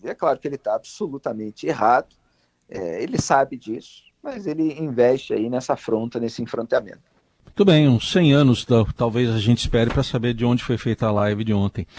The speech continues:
Speaker 2: E o Felipe Moura Brasil não espera tanto assim. Amanhã ele já tá de volta aqui ao Jornal Eldorado, essa semana importantíssima, decisiva.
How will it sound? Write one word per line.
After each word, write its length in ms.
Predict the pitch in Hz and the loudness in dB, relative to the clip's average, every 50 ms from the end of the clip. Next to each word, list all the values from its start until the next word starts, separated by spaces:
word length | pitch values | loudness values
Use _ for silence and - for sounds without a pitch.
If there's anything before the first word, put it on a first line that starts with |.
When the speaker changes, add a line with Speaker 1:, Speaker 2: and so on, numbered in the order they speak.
| - - - - - - _ | -20 -20 -20 -20 -20 -16 _
Speaker 2:
E 540 | - 110 117 123 127 127 127 131 131 127 123 | 0 2 4 6 6 6 6 6 6 6 6
o 100 | 123 135 | 6 4
Felipe 400 | - - 165 147 147 143 - 151 | 4 4 4 6 6 4 4 4
Moura 280 | 147 139 139 143 151 151 | 4 6 6 6 6 6
Brasil 720 | 156 160 156 147 131 131 160 175 202 202 196 202 202 202 | 6 6 6 6 6 6 8 8 8 6 4 2 0 2
não 180 | 190 180 190 185 | 4 6 6 6
espera 400 | - - - - 165 160 165 151 | 4 2 0 2 4 4 4 2
tanto 300 | - - 156 147 - 160 | 2 2 2 2 2 0
assim. 180 | 139 - - | 0 2 2
Amanhã 280 | 104 110 127 135 135 143 | 4 6 6 6 6 4
ele 100 | 160 165 | 4 4
já 100 | 180 165 | 2 2
tá 140 | - 160 156 | 2 2 2
de 100 | 139 131 | 2 2
volta 380 | 101 110 117 123 117 - 113 | 4 4 4 4 4 2 0
aqui 340 | 101 - - 117 113 110 101 | -4 -2 0 0 0 0 0
ao 160 | - 110 107 104 | -2 -2 -2 0
Jornal 340 | 104 110 107 104 104 104 | 2 2 2 4 4 2
Eldorado, 480 | 110 110 139 143 139 139 151 180 190 170 | 4 4 4 4 6 4 4 4 4 2
essa 180 | 135 - - 117 | 2 2 0 0
semana 400 | - - 127 113 120 123 120 123 | 2 4 4 6 6 6 6 4
importantíssima, 840 | 123 - - 147 151 143 - 113 98 - 139 143 - - 127 117 | 4 4 4 2 4 4 2 0 2 2 2 0 2 2 0 0
decisiva. 840 | 104 95 120 151 165 147 - - 117 101 98 110 131 143 143 160 160 | 2 4 4 4 4 4 2 0 0 2 4 4 4 4 4 2 0